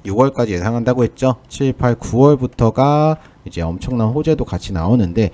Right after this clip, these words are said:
암호화폐 기업 제우스 네트워크가 올해 삼 분기 솔라나와 비트코인 생태계를 연결하는 제우스 프로그램 라이브러리를 출시할 예정이라고 밝혔다. 그래서 기존에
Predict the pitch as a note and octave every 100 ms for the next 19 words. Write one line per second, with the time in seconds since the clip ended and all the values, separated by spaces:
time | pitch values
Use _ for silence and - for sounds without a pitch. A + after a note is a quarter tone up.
0 | - G2 C#3 D3+ - A2+ F2+ G2+ C3+ G#2
1 | A2+ - G2+ G#2+ - A#2+ F#2 F2 A2+ G2+
2 | - G#2+ B2 F#2 F#2 - D#3 D#3 C3+ A#2
3 | D3+ E3 D#3+ A2+ G#2 C3 - G#2+ G#2 G2+
4 | D3 D#3+ C#3+ C3 F2+ F2+ F#2+ G2+ C#3 E3
5 | F3 - G2+ A2 - A#2+ A#2 A2+ A2 F#2
6 | F2 B2 C3 A#2+ G2+ F2 F2+ G#2+ D#3+ -
7 | D#3 B2 E2+ F#2 F2+ G2 C#3+ - E2+ -
8 | G2 - - E2+ F#2+ F#2 E2+ E2+ F#2+ -
9 | A2 A2 D#3+ A#2 F#2 G#2 G2